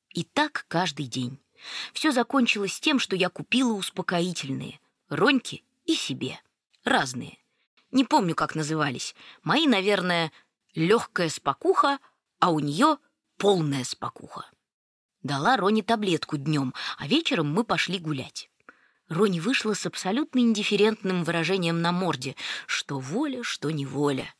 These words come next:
За первые десять минут прогулки не сделала ни одной метки. "Ронь,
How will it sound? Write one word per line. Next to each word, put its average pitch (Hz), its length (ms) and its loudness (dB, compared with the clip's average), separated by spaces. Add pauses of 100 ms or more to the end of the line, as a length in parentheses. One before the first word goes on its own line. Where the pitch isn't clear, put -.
(460)
За 156 180 -2
первые 165 360 2
десять 156 360 -4
минут 139 300 -4
прогулки 277 600 2 (180)
не 202 260 4
сделала 202 580 4
ни 170 200 2
одной 170 400 2
метки. 147 540 -2 (480)
"Ронь, 147 380 -4